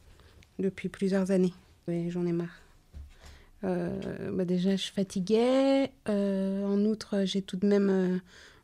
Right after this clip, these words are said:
mon fils qui me bo-, mobilise beaucoup de temps et, euh, d'énergie. Et puis, euh, je valide, si je puis dire valider.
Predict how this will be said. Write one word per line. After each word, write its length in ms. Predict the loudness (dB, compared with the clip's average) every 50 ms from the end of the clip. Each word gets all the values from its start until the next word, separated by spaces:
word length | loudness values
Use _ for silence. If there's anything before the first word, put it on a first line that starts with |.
| _ _
mon 160 | 4 4 4
fils 560 | 4 2 -2 -2 -2 -2 -2 -6 -8 -4 -2 -2 -2 -2 -6 -16 -20 _
qui 100 | -2 0
me 160 | 2 2 2
bo-, 260 | 4 2 2 0 0 0
mobilise 520 | 4 6 6 6 6 6 4 4 2 2 2
beaucoup 180 | 2 2 2 2
de 80 | -2 -2 -4 0
temps 160 | 2 2 2 0 -4 -18 -20 -20 _ -20 _ -6 -2
et, 260 | 2 2 2 2 2
euh, 580 | 0 0 0 -2 -2 -2 -4 -4 -4 -4 -4 -6 -8 -12 _ _ _ _ -20 _ -20 -20 _ 0
d'énergie. 540 | 4 6 6 6 6 4 0 -2 -4 -4 -6 -10 -20 -20 -20 -20 -20 -20 -20 -20 -20 -20 -20 -20 -20 -20 _ _ _ -20 -20 _ _ _ _ _ _ -20 _ _ _ _
Et 160 | -2 -2 -2
puis, 480 | -2 -6 -8 -8 -2 0 2 4 4 4
euh, 160 | 2 0 0 0 0 0 0 -2 -2 -4 -4
je 240 | -6 -4 0 2 2
valide, 920 | 2 2 0 0 0 0 0 -2 -2 -4 -4 -8 -10 -6 -4 -4 -4 -6 -8
si 200 | -12 -8 -8 -8
je 100 | -8 -8 _
puis 340 | -18 -8 -6 -6 -6 -6 -8 -14 -20 -20 -20 -20 -20 _ _ -20 _ -4 -2
dire 280 | -2 0 -2 -2 0
valider. 480 | 0 2 2 2 2 0 -2 -4 -6 -8